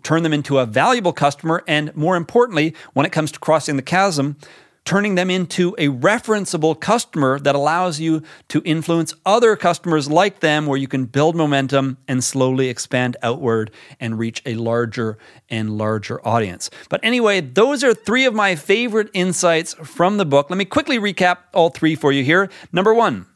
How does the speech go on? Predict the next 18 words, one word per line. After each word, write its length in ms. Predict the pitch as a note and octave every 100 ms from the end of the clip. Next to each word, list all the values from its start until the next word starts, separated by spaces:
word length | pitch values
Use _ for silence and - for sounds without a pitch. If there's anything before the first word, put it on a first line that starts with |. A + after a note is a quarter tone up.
| _ - - - _
follow 400 | - G#3+ B3 B3
the 100 | A3
technology 840 | - E3+ F3+ E3 G3 F#3 F3 F#3+
adoption 840 | D3+ C3+ C#3 C#3 C3+ - D3 D3 -
life 340 | B2+ C3+ C#3
cycle. 560 | B2+ - G#2+ G#2 F2+ - _ -
Number 200 | D#3 F3+
two, 380 | - A3 B2 - B2+
focus 500 | - G#3 B3+ C4 A3+
on 200 | G#3 F3+
a 40 |
niche 460 | E3 E3 G3+ - -
market 400 | D#3 D3 D3 - _ _ -
to 100 | C3
cross 600 | - - C#3+ C#3+ D3 - -
the 140 | B2+
chasm. 580 | A#2+ C3+ C3 A2+ G2+ F2+ - - -
And 240 | C#3 D3